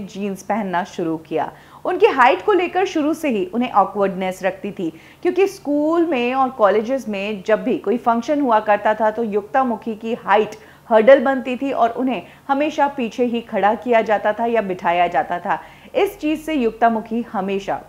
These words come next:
परेशान थी, लेकिन उन्हें ये नहीं पता था कि इसी हाइट के कारण एक दिन वो दुनिया में नाम रोशन करेगी। Initially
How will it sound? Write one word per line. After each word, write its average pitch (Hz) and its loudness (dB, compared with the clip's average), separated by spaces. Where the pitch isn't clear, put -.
परेशान 170 0
थी, 156 -4
लेकिन 226 0
उन्हें 254 0
ये 240 -2
नहीं 302 0
पता 208 0
था 208 -4
कि 220 -6
इसी 214 -6
हाइट 214 -2
के 254 -4
कारण 180 0
एक 214 -2
दिन 165 -2
वो 208 0
दुनिया 254 0
में 185 -4
नाम 175 2
रोशन 165 -2
करेगी। 151 -6
Initially 403 2